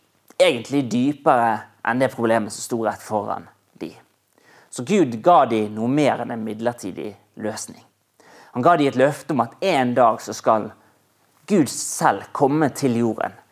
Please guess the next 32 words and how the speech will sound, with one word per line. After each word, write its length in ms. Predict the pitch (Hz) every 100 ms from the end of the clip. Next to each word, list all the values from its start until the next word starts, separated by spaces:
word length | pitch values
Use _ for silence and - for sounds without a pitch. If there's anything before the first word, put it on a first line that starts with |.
| _ _
for 140 | - 110
å 20 |
gjøre 300 | 107 104 - 120
ende 160 | 143 165
på 80 | 123 113
døden 380 | 127 113 87 107 - _ -
og 80 | -
for 160 | 117
å 60 | 110
frelse 400 | 107 110 120 110
sitt 240 | - 98 -
folk 300 | 101 98 -
fra 80 | 98
deres 320 | 98 104 107 -
synder. 320 | - 98 95 - - _ _ _ - - -
Det 80 | 123
skal 160 | -
være 280 | 131 135 143 123 - -
en 140 | 123 -
endelig 460 | 147 160 185 185 170 117
løsning 560 | 117 127 - 92 104 - _ _ _
på 160 | 107
et 240 | 98 - - _ -
endelig 460 | 110 113 107 95 92 - _ _ _ -
problem. 400 | - 107 98 - - _ _ _ _ _ _ _ _ - - - - -
Men 100 | 170
så 80 | 247
så 220 | 277 202 - -
kong 160 | - 147 170
Ahas 240 | 117 -
kanskje 300 | 123 123 135
ikke 180 | 127